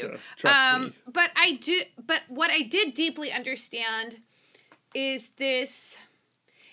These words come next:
Speaker 1: impulse to be able to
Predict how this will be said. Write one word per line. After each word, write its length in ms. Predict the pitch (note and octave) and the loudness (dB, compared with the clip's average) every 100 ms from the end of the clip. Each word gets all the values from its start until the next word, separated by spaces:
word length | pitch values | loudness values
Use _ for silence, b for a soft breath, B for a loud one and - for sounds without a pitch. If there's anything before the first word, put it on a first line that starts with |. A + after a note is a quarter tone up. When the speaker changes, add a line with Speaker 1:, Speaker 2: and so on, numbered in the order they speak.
| _ | _
Speaker 1:
impulse 760 | D#4 F4 G4+ - E4 C#4+ C#4 - | 0 2 0 0 0 0 0 -6
to 140 | - B3 | -8 -6
be 220 | B3+ B3+ B3+ | -2 -2 -2
able 340 | C4+ C4+ B3+ B3 | -2 -2 -2 -2
to 680 | - - A#3+ A#3 A3+ A3 | -8 -8 -6 -6 -4 -6